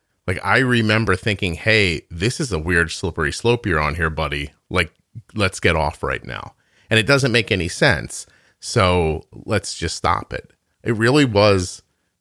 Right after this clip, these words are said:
um, it was interesting. Uh, and if anything like that ever pops up, uh, what are some other things? Like, you know, when you're driving on the highway and you hit the, like, there's, um, there's,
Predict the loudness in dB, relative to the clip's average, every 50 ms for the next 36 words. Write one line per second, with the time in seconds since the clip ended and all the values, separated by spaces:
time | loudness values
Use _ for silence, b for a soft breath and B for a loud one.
0 | _ _ -4 -2 0 2 0 0 -2 -4 -8 -10 -14 _ _ _ _ _ _ _
1 | _ _ _ _ _ _ -6 -4 -2 -2 0 -2 -2 -2 -2 -4 -6 -6 -12 -14
2 | -14 -16 _ _ _ _ _ _ _ _ _ _ -4 -2 0 0 0 0 -2 -2
3 | 0 0 0 0 0 0 0 -2 0 0 2 2 2 2 2 2 2 2 2 4
4 | 2 2 2 2 -2 -2 -2 -2 -2 -2 -2 -2 -2 -4 -6 -4 -4 -4 -4 -6
5 | -10 -16 _ _ _ _ _ _ _ _ _ _ -6 -4 -4 -2 -2 -2 -4 -6
6 | -8 -12 _ -20 -20 -20 _ _ _ -6 -4 -2 -2 -2 -4 -4 -4 -4 -4 -4
7 | -4 -4 -4 -6 -6 -6 -10 -12 -14 -16 -18 -18 _ _ _ _ _ _ _ _
8 | _ _ _ -4 -2 0 2 4 4 6 6 4 4 6 6 4 4 4 4 2
9 | 2 2 2 2 4 4 4 4 4 4 2 0 0 0 0 2 2 2 2 0
10 | 0 -4 -12 _ _ _ _ _ _ 0 0 0 0 0 0 0 2 2 0 -2
11 | -4 -8 -10 _ _ _ _ _ _ _ -2 -2 -2 -2 -4